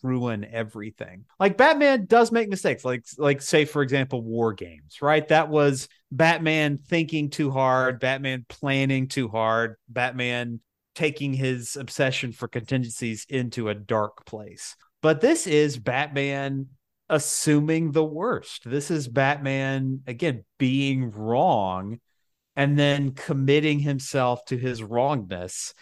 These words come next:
not being open to any other possibilities. And it's a very dark version of the character told in, you know, at some point, some, some silly ways. But I thought that was a fascinating idea. And when we, d-,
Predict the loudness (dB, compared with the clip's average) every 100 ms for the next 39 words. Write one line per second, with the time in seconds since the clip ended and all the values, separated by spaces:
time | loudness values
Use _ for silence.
0 | -20 _ -4 2 4 6 4 0 -6 _
1 | -2 2 4 4 4 4 6 2 2 0
2 | -4 -2 0 0 2 0 -2 -2 -2 -6
3 | -2 -2 0 -2 -4 -8 -12 -16 _ _
4 | _ _ 0 2 2 2 0 2 2 2
5 | -2 -4 2 4 2 0 -2 -2 -2 -8
6 | -8 -8 -2 2 2 0 2 2 0 -2
7 | 2 2 2 0 -2 -4 -6 -8 -12 -8
8 | -6 -4 -4 -4 -6 -8 -4 -4 -4 -8
9 | -10 -10 -8 -8 -8 -4 -4 -4 -6 -6
10 | -8 -14 _ -4 -4 _ 2 4 6 4
11 | 4 4 2 0 -2 -8 _ -2 0 0
12 | -2 -4 -2 -4 -4 -6 -6 -10 -14 _
13 | -4 -2 -4 -10 -4 -2 0 -2 -4 -4
14 | -2 -4 -4 -6 -8 -20